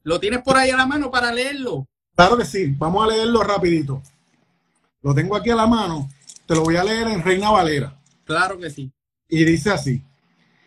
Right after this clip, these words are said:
Speaker 2: "El nacimiento de Jesucristo fue así, estando desposada María, su madre, con José. Antes que se juntasen, se halló que había concebido del Espíritu Santo.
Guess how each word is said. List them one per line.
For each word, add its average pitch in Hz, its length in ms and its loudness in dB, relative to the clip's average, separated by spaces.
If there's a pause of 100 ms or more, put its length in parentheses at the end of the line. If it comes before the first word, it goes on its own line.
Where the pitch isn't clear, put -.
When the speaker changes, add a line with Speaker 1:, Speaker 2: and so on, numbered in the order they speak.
(260)
Speaker 2:
"El 196 160 2
nacimiento 208 720 0
de 254 120 2
Jesucristo 247 800 -2
fue 180 240 4
así, 139 360 0 (600)
estando 214 640 2
desposada 202 600 0
María, 196 600 0 (120)
su - 240 0
madre, 165 500 0
con 151 200 -2
José. 143 380 2 (840)
Antes 240 560 2 (400)
que 185 140 6
se 196 140 2
juntasen, 170 840 2 (100)
se - 240 4
halló 170 400 2
que 202 120 -2
había 175 320 2
concebido 220 760 0
del 156 240 0
Espíritu 151 520 0
Santo. 117 440 -8